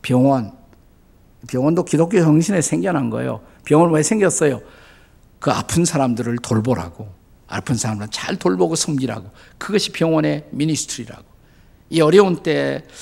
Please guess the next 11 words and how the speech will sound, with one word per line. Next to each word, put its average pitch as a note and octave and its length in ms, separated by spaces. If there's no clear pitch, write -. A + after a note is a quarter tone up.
저는 - 560
좀 E3+ 180
할 G3+ 200
수 - 120
있으면 E3+ 560
너무 G3+ 280
위축되지 A3 480
말고 D3 300
우리 D3 260
집 C#3+ 200
열어서 C3 760